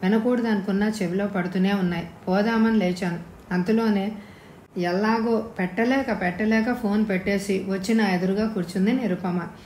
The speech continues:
నుదుట మెరుస్తున్న చిరు చెమటలు నాప్కిన్‌తో అద్దుకుంటుంటే నాకు నవ్వొచ్చింది. "అంత అలసిపోయావు,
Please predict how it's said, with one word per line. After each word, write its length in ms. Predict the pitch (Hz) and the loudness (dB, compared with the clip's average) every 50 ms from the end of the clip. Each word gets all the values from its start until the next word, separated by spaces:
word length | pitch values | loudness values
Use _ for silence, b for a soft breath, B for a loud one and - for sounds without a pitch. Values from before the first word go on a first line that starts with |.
| B B B - 226 | B B B -2 0
నుదుట 420 | 196 190 202 208 196 247 220 - 220 185 185 190 - - | 2 4 4 4 4 2 2 2 0 0 0 -4 -4 -4
మెరుస్తున్న 560 | 220 190 185 208 220 - - - 233 226 226 | -2 0 2 2 0 0 0 -2 0 0 2
చిరు 340 | 220 202 - - 202 185 202 | 0 0 0 0 0 2 2
చెమటలు 640 | 214 208 - 226 220 220 214 214 214 202 190 180 180 | 2 2 2 2 4 4 4 2 2 0 0 -2 0
నాప్కిన్‌తో 640 | 185 185 185 185 185 - - 220 214 208 202 226 208 | 0 0 -2 -2 -4 -2 0 0 0 2 0 0 0
అద్దుకుంటుంటే 840 | 190 180 165 165 185 185 202 190 185 196 190 185 170 170 214 262 285 B B B B B B B - | 0 0 0 -2 -2 0 0 0 0 0 0 -2 0 0 -2 -2 -2 B B B B B B B 0
నాకు 240 | 190 202 214 214 214 | 2 2 2 2 2
నవ్వొచ్చింది. 720 | 185 170 170 175 180 196 185 185 - 185 180 175 185 185 B B B B B B - 190 | 0 0 -2 -2 -4 -4 -4 -2 0 0 0 0 -2 -6 B B B B B B -4 -2
"అంత 240 | 190 202 190 190 | 0 0 0 0
అలసిపోయావు, 800 | 180 170 175 180 180 - 226 233 254 254 254 247 220 196 170 180 | -2 -2 -2 -4 -2 -4 -2 0 2 4 4 4 2 0 -2 -4